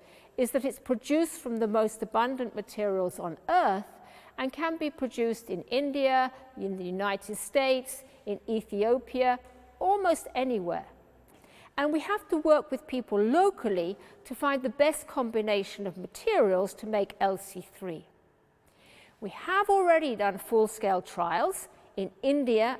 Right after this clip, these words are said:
and Cuba. In Colombia, a product based on this technology was commercialized a few months ago,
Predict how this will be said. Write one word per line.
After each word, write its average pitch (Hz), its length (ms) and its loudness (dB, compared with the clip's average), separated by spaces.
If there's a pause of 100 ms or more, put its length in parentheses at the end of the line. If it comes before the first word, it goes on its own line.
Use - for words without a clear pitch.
and 180 160 -10
Cuba. 240 600 0 (600)
In 262 160 2
Colombia, 339 840 2
a - 60 -2
product 240 560 2
based 247 340 0
on 220 140 0
this 208 260 -4
technology 277 720 -2
was 226 220 -2
commercialized 208 840 0
a - 20 -10
few 190 240 -4
months 285 440 -4
ago, 185 400 -2